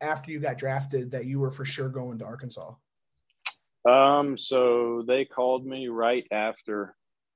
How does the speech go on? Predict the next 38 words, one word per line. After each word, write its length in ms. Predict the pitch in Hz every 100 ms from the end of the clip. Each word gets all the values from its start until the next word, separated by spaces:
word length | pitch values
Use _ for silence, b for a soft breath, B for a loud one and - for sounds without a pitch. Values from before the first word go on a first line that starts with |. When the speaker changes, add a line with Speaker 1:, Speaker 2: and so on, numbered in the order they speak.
| _ _ _ -
Speaker 2:
they 80 | 113
picked 320 | - 123 -
me. 240 | 110 98
I 80 | 107
think 140 | 117 131
it 60 |
was 140 | 127 113
like, 240 | 110 98 _ _ _ -
I 40 |
don't 180 | 104 98
know, 160 | 98 92
maybe 460 | 104 104 98 95 - _ -
two 200 | 131 120
hours 360 | 110 107 104
after 280 | 101 101 101
I 80 | 95 -
sent 260 | - 101
the 60 | 95
tweet 260 | - 107
out, 280 | 104 101 92
you 60 | 101
know, 100 | 95 -
thanking 220 | 101 98
all 100 | 95
the 60 | 92
clubs 420 | - 98 92 95
or 80 | 90
whatever 260 | 95 92 -
for 80 | 95
the 60 |
interest, 400 | 95 - 90 - -
but, 120 | 87
you 260 | - _
know, 80 | 87
I'm 100 | 87
going 140 | 92 90
to 60 |
Arkansas. 500 | 85 90 - - 87